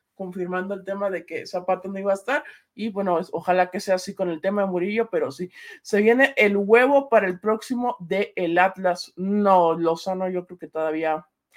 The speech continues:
todavía va a tardar. F P G, si hay Kikón, hay like. Dejen su like, amigos, dejen, dejen su like. El Mudo, ¿qué partido el de Solari si solo así jugara siempre? Pues es que So-, Solari creo que tuvo esos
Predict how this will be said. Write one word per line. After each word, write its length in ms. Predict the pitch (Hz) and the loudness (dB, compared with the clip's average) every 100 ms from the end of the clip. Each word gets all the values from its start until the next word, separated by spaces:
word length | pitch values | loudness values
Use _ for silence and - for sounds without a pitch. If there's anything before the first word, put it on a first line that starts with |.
| - - _ _ | -20 -20 _ _
todavía 460 | 220 220 208 208 196 | 2 4 4 4 2
va 280 | 175 202 - | 4 4 4
a 200 | 202 196 | 2 2
tardar. 440 | 185 170 170 175 - | 2 2 4 2 2
F 180 | 214 240 | -2 -2
P 100 | 214 | -4
G, 300 | 233 240 254 - 415 | -2 -2 -2 -12 -20
si 180 | - 226 | -10 2
hay 120 | 254 | 2
Kikón, 340 | 269 277 247 240 | 2 0 -2 0
hay 160 | 185 170 | 0 2
like. 280 | 170 170 - _ | 2 2 -2 _
Dejen 300 | 220 - 247 | -18 -12 -12
su 100 | - | -10
like, 240 | - 170 - | -12 -14 -16
amigos, 360 | - - - | -20 -20 -16
dejen, 340 | 190 214 190 185 | -10 -8 -8 -8
dejen 240 | 180 185 | -8 -10
su 140 | 180 156 | -10 -8
like. 280 | - - _ | -8 -10 _
El 160 | 208 220 | 2 4
Mudo, 580 | 247 359 330 247 190 - - - | 6 6 8 8 6 0 -20 -6
¿qué 120 | 277 | 2
partido 420 | 277 285 285 285 | 6 6 6 6
el 80 | 285 | 6
de 80 | 262 | 4
Solari 460 | 226 202 208 220 | 0 4 4 4
si 100 | 220 | -2
solo 320 | 202 214 220 233 | -6 -2 2 4
así 240 | 214 - | 2 -2
jugara 380 | 202 196 202 202 | -8 -2 0 0
siempre? 480 | 202 208 214 180 - _ _ _ _ _ _ | -2 -4 -6 -8 -18 _ _ _ _ _ _
Pues 140 | 220 | -2
es 120 | 277 | 0
que 100 | 277 | 0
So-, 260 | 320 277 - | 2 2 2
Solari 460 | - 233 247 330 | 2 6 6 6
creo 160 | 285 302 | 0 -4
que 80 | 359 | -6
tuvo 180 | 311 311 | -4 -4
esos 420 | 330 320 - | -4 -8 -10